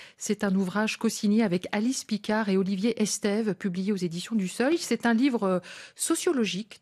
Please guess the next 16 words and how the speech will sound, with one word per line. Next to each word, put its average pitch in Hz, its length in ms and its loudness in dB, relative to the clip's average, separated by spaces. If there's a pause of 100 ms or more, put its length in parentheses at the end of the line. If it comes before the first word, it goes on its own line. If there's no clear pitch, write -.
très 330 260 0
intéressant, 208 540 0
qui - 140 0
décortique - 680 -2 (360)
un 202 100 0
fait 254 140 0
de - 60 -14
société 226 460 0
dont 240 200 2
on 220 60 4
ne 208 80 4
parle 254 200 0
absolument 220 640 0
jamais. 233 440 2
Vous 240 160 0
avez 220 300 4